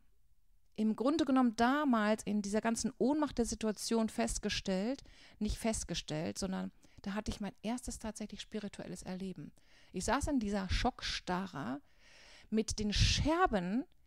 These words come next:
meiner da schon Vergangenheit im Grunde genommen, schon auf den Scherben meiner Vergangenheit und auf einmal kam so die Erkenntnis, ich hatte wie so diese, was manche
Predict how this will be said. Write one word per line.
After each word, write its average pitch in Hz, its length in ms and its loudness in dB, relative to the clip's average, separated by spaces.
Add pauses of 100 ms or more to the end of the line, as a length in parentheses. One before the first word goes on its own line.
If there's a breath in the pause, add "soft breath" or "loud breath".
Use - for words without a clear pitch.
(140)
meiner 185 500 2
da 240 300 2
schon 214 260 -2
Vergangenheit 196 1000 -2
im 185 160 -4
Grunde 233 400 2
genommen, 165 540 -4 (460 soft breath)
schon 196 420 2 (360)
auf 277 240 8
den 185 160 0
Scherben 190 360 4
meiner 170 240 -4
Vergangenheit 180 720 -4
und - 280 -10 (1900 soft breath)
auf 185 140 0 (120)
einmal 277 340 0
kam 233 360 -2
so 214 320 -4
die 196 220 -8
Erkenntnis, 208 540 -4
ich - 140 -4
hatte 247 220 -4
wie 269 80 -4
so 285 100 -4
diese, 240 360 -4
was 208 240 -4
manche 214 380 -2